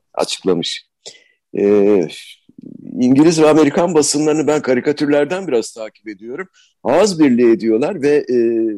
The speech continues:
felaket çatışması olarak adlandırdıkları bu savaş içinde gün, e, sayıyorlar. Enteresan bir şekilde.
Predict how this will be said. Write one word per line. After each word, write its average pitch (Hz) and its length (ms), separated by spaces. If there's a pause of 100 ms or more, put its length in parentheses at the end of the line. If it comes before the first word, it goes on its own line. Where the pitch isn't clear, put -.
(280)
felaket 143 520
çatışması - 680
olarak 113 400 (400)
adlandırdıkları 120 1040
bu 117 240
savaş 139 420
içinde 123 340
gün, 156 500
e, 107 220
sayıyorlar. 98 840 (340)
Enteresan 104 540
bir 78 40
şekilde. 85 560